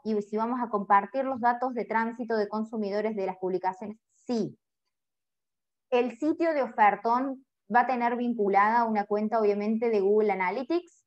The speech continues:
Se va a ir midiendo el rendimiento del sitio minuto a minuto. Vamos a ver la cantidad de visitas que tiene, que tiene el sitio,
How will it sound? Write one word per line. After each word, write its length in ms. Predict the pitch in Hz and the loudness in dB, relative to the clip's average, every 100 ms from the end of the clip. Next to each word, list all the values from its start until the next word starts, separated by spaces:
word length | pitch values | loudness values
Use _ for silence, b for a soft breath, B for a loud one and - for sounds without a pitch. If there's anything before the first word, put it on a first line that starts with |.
| _ | _
Se 240 | _ 202 | _ 0
va 340 | 208 220 226 220 | 2 2 0 0
a 140 | 202 | 2
ir 180 | 208 214 | 2 2
midiendo 760 | 214 208 208 247 262 262 269 | 0 0 0 2 0 0 0
el 100 | 240 | 0
rendimiento 680 | 208 196 190 196 220 226 233 | -2 -2 -2 -2 0 -2 0
del 180 | 202 190 | -2 -4
sitio 580 | - 233 240 254 269 254 | -4 -6 -2 2 0 0
minuto 400 | 208 190 208 220 | -4 -4 -4 -2
a 40 | |
minuto. 640 | 208 208 277 294 302 311 302 _ _ _ _ _ _ _ | -2 0 -2 0 0 -2 -6 _ _ _ _ _ _ _
Vamos 280 | 202 220 226 208 | 4 4 4 2
a 40 | |
ver 240 | 214 214 | 4 4
la 140 | 220 208 | 4 2
cantidad 480 | 190 180 196 220 233 | 0 -2 2 4 4
de 80 | |
visitas 460 | 220 220 240 233 233 | 2 0 -2 -2 -2
que 120 | - - | -4 -6
tiene, 500 | 214 208 208 196 190 | -4 -2 -2 -4 -6
que 80 | 185 | -4
tiene 220 | 208 226 | -2 -2
el 80 | 233 | 0
sitio, 500 | 339 349 311 302 285 | 2 2 2 2 2